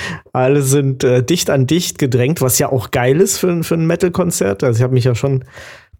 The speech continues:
auch gefreut und wir sind gut abgegangen und so. Aber,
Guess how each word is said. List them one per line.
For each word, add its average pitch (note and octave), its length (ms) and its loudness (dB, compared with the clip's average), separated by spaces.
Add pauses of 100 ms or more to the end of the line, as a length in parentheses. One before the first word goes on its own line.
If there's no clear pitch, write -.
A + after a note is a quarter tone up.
(160)
auch A#2+ 200 -2
gefreut B2+ 640 0
und B2 140 2
wir A#2+ 80 2
sind A#2 220 2
gut B2+ 160 2
abgegangen D3+ 560 -2
und D3+ 80 0
so. F#3 240 0 (1080)
Aber, A#2 640 0